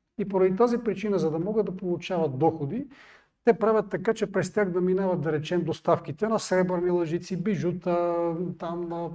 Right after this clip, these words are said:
посуда и каквото още се седите. Слагат една надценка от около тридесет-четиридесет процента и по този начин успяват да получат някакви приходи, така че даването на пари да не е безвъзмездно.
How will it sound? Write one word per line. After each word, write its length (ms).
посуда 400
и 40
каквото 300
още 260
се 60
седите. 380
Слагат 400
една 140
надценка 440
от 60
около 240
тридесет-четиридесет 760
процента 440
и 80
по 80
този 260
начин 320
успяват 380
да 80
получат 440
някакви 300
приходи, 540
така 240
че 320
даването 580
на 160
пари 180
да 140
не 120
е 60
безвъзмездно. 640